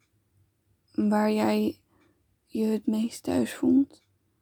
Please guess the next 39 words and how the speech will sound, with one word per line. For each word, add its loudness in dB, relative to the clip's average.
Want 0
er 2
zijn 0
zoveel 0
wegen 4
als -2
dat -6
er -2
mensen -2
zijn. 2
En 4
de 6
ene 4
is -2
gebaat -2
bij -4
dans 0
en 0
de 0
ander 0
is -6
gebaat -2
bij -4
stilte. -2
De -2
ene 2
heeft 0
meer -2
affiniteit -2
met -4
de -6
woorden -4
van -4
een 0
Boeddha 0
en 0
de -2
andere 0
heeft -2